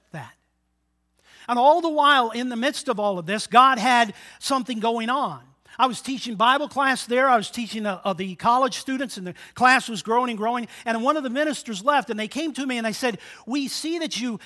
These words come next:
have a love for children and all these things. Would you please take this position?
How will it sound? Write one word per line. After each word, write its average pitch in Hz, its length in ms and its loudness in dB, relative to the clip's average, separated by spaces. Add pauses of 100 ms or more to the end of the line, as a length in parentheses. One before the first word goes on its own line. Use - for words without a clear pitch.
have 240 140 4
a 208 40 -2
love 254 320 2
for 269 100 -8
children 277 380 -4
and 214 120 -4
all 269 160 4
these 294 200 -4
things. 269 320 -4 (120)
Would 208 240 -6
you 302 200 -4
please 320 400 -6
take 269 260 -4
this 269 240 -6
position? 208 680 -8